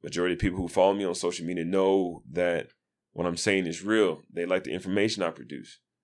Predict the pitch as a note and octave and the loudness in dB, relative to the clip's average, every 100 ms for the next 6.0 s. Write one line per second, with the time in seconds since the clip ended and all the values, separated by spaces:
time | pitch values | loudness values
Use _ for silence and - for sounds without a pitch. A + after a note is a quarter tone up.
0 | _ - D2+ F2 F2 E2+ G2 G#2 F#2+ C#2+ | _ -16 -8 -6 -6 0 4 4 2 -4
1 | - - D2 D#2+ - C#2 E2+ E2+ F2 F#2 | -10 -10 -8 -8 -8 -4 -4 -4 -4 -6
2 | D2+ - _ _ - D#2+ D#2 - A#2+ G2+ | -8 -14 _ _ -10 -6 -2 4 4 4
3 | F2+ E2 - _ _ _ _ _ _ G2+ | 0 -4 -12 _ _ _ _ _ _ 0
4 | G#2+ G#2+ F2+ F2+ F2 G2+ F#2+ E2 D#2+ F#2+ | 0 0 -4 -2 2 2 2 -4 -6 -8
5 | _ - E2+ E2 F2 E2+ D#2+ G2 D#2 - | _ -8 -6 -4 -4 -6 -6 -4 -4 -6